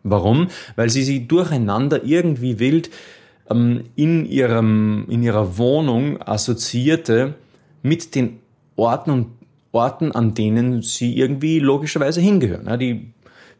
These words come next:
die, ähm, Zahnpasta, die gehört ins Badezimmer. Und das war keine gute Methode. Ähm,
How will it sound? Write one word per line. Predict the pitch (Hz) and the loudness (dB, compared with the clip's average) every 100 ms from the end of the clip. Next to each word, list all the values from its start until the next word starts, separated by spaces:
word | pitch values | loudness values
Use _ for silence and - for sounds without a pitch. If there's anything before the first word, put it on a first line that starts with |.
| _ | _
die, | 131 120 120 117 | 0 2 4 4
ähm, | 110 107 107 104 101 95 _ _ _ _ - | 4 2 2 0 -2 -4 _ _ _ _ -4
Zahnpasta, | 113 113 135 127 139 | 0 0 0 0 -2
die | 127 | 0
gehört | 131 135 160 | 2 2 2
ins | 180 | 0
Badezimmer. | - 95 98 - 95 78 _ _ _ _ _ | -4 -8 -8 -10 -10 -14 _ _ _ _ _
Und | 104 | -4
das | 110 117 | -2 2
war | 123 127 - - - | 2 2 -2 -18 -16
keine | - 143 151 | -2 2 2
gute | 101 92 87 | 2 -4 -6
Methode. | 92 - 90 85 - - _ - - - - - - | -8 -6 -6 -6 -10 -18 _ -20 -20 -20 -20 -10 -2
Ähm, | 120 123 120 | 2 2 0